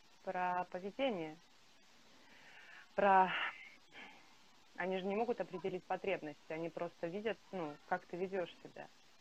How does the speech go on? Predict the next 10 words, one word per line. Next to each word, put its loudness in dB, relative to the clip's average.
И 2
они 0
просто -4
зарабатывают -2
на -10
этом. -16
Ну, 2
это 0
как, 0
как 0